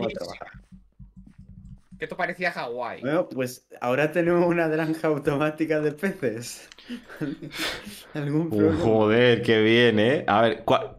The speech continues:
Speaker 3: ¿cuarto cofre, sí o no? El cuarto cofre es como que está muy alto, ¿no?
Speaker 1: Eres una horrible persona.
Speaker 3: Quin-, quinto cofre yo ya no haría, ¿eh?
Speaker 2: Mira, te, te voy a poner en un cofre,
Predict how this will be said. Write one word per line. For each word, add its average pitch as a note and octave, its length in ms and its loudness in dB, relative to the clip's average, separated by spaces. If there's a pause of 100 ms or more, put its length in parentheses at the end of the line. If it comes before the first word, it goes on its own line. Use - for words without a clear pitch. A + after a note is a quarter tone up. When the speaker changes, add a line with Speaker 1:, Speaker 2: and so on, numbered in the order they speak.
(240)
Speaker 3:
¿cuarto D3+ 280 4
cofre, A#3+ 540 2
sí - 180 2
o D#3 80 4
no? G2+ 360 0
El - 80 -18
cuarto E3 260 0
cofre A#3 240 0
es A#3 60 -2
como D3 180 2
que G2+ 80 0
está G2 140 -2
muy D#3+ 160 0
alto, F2 320 -2
¿no? F2+ 240 -10 (120)
Speaker 1:
Eres G2+ 200 -20
una G#2+ 100 -16
horrible F#2+ 260 -18
persona. - 380 -20 (180)
Speaker 3:
Quin-, C#3+ 200 -2
quinto F3+ 260 0
cofre G3+ 320 2
yo E3+ 80 4
ya A2 140 4
no F#2 80 2
haría, D#2+ 280 0
¿eh? A#2+ 120 -10 (3250)
Speaker 2:
Mira, A#2 320 -2
te, A#2 420 -2
te A#2 100 -4
voy A#2+ 120 -2
a D3 80 -4
poner D3 360 -6
en B2+ 140 -4
un C#3+ 160 -6
cofre, D3 500 -6